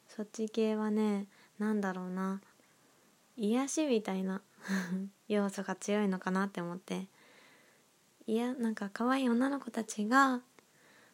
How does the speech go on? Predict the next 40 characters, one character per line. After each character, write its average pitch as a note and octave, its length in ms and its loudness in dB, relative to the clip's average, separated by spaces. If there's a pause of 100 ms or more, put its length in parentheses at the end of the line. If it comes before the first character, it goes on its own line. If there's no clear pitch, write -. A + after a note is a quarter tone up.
(220)
踊 A3 260 0
っ - 20 -2
て B3+ 280 2
い A#3+ 40 2
る B3 140 2
様 B3+ 220 2
子 B3+ 200 0
に C4+ 280 -4
癒 A#3 200 2
さ C#4+ 160 0
れ C4 140 0
て C4 180 2
元 A3+ 240 0
気 F#3+ 140 -4
に F3+ 100 -2
な F#3 140 -2
る - 140 -8 (160)
み F#3+ 80 -6
た G3 100 -4
い - 20 -2
な G3+ 120 -2
感 A3 200 -2
じ A3+ 60 -2
だ A#3 160 -2
け G3 140 -4
ど、 G3+ 240 0 (320)
も G#3+ 100 -2
も C4 140 -2
ク C#4+ 120 0
ロ C#4+ 140 -2
の C#4 180 -6
場 C4+ 180 -4
合 C4+ 200 -4
は、 C4 340 -2 (920)
な G#3+ 100 -2
ん G3+ 80 -4
か F3+ 140 -10
ね、 F#3 400 -4 (360)
あ F#3 160 -6
の、 F3+ 360 -6